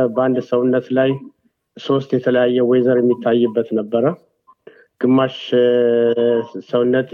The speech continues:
ብርድ ብርድ ይላል፣ ግማሹ ደግሞ ላብ ነው፣ ግማሹ ደግሞ ኃይለኛ ትኩሳት ነበረ። የመሰለኝ መጀመሪያ ያው ኮቪድ መርፌ ስለተወጋሁኝ ከሱ ጋር የተያያዘ መሰለኝ እና ያው ያሳዘኝም ልጅ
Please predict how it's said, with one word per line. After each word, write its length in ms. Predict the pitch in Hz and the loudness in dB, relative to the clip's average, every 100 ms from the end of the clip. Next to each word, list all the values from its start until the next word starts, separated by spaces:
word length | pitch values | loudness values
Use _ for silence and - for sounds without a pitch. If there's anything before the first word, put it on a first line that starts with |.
| 156 | 0
ብርድ 240 | 123 127 117 | 0 -4 -4
ብርድ 240 | 117 123 127 | -2 -2 0
ይላል፣ 300 | 123 147 208 - _ _ _ _ _ _ - | 0 0 -2 -8 _ _ _ _ _ _ -18
ግማሹ 460 | 117 131 127 131 135 120 | -6 -2 0 0 -2 -2
ደግሞ 260 | 127 123 127 | -2 0 0
ላብ 300 | 123 117 113 | 2 0 -2
ነው፣ 180 | 117 143 196 - _ _ _ _ _ _ - | 0 0 -2 -6 _ _ _ _ _ _ -4
ግማሹ 320 | 127 135 127 - | 0 2 0 -2
ደግሞ 240 | 123 127 147 139 | -2 2 0 0
ኃይለኛ 520 | 123 120 120 123 123 | -2 0 2 2 0
ትኩሳት 580 | - - 120 - 120 - | -4 -10 -10 -4 -4 -4
ነበረ። 400 | 107 117 107 120 131 214 _ _ _ _ _ - | -2 -2 0 -2 -2 -4 _ _ _ _ _ -4
የመሰለኝ 560 | 139 151 156 - 170 165 | -2 0 -2 -2 -2 2
መጀመሪያ 500 | 170 170 180 202 214 139 | 0 0 0 0 0 0
ያው 180 | 127 120 | 0 -2
ኮቪድ 380 | 139 143 131 131 131 123 _ _ _ - | -2 0 -2 -2 -4 -4 _ _ _ -4
መርፌ 200 | 131 135 143 | -2 0 -2
ስለተወጋሁኝ 880 | 135 139 131 139 139 139 151 180 202 185 - _ _ _ _ _ | -2 -2 0 0 0 0 0 2 0 -2 -4 _ _ _ _ _
ከሱ 220 | - 135 - 127 | -4 -4 -4 -2
ጋር 180 | 131 | 0
የተያያዘ 480 | 123 117 123 117 113 113 | 0 -2 -2 0 0 -2
መሰለኝ 440 | 110 - 110 113 120 | -4 -4 -2 2 2
እና 160 | 139 160 143 | 2 2 0
ያው 220 | 127 120 117 | 0 0 0
ያሳዘኝም 720 | 123 123 131 131 131 135 131 | 0 0 -2 2 2 2 2
ልጅ 200 | 151 185 | 0 -2